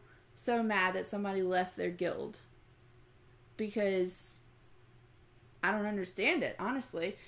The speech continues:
A lot of times when people leave a guild, they're leaving because they're not satisfied where they are. They're not satisfied with how things are going there. They're not satisfied with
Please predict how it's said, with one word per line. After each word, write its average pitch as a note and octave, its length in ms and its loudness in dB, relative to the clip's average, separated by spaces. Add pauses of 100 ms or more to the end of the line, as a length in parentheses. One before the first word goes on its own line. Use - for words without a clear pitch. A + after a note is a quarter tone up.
(220)
A G3+ 80 0
lot A3+ 220 6
of C#4+ 100 2
times A3 380 0
when G#3 120 -2
people G3 340 -4
leave F#3 220 -2
a F3 60 -2
guild, A3 400 4
they're F3+ 180 2
leaving G3+ 540 2
because G#3 360 -2
they're C4 160 2
not D4+ 160 2
satisfied G#3+ 800 4
where D#3+ 180 0
they - 180 0
are. - 320 0 (460)
They're B3 100 0
not C#4 160 4
satisfied B3+ 720 6
with A3 220 2
how G3 300 4
things A#3 340 -4
are C#4 80 0
going F3+ 480 0
there. E3 280 0
They're G#3 160 0
not G3+ 200 -2
satisfied G3+ 680 0
with F3+ 460 0